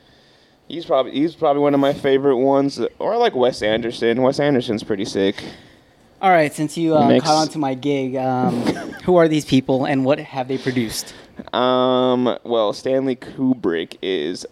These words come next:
Speaker 1: a directing god. He actually directed the moon landing.
Speaker 2: <laughs>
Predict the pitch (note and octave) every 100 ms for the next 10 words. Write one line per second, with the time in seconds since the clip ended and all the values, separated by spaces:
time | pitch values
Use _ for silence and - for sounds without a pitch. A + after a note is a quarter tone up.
0 | - F#2 E2+ D2+ C#2+ A#1 C#2+ - A2 G#2+
1 | - A2+ A2+ E2+ C2 D#2 - - G#2+ F#2
2 | F#2+ - - G#2+ G#2+ A2 A2+ A2 C3+ A#2+
3 | B2 B2 C3+ B2 D#2 F2 F2 G2+ D3 E3
4 | - - _ _ _ _ -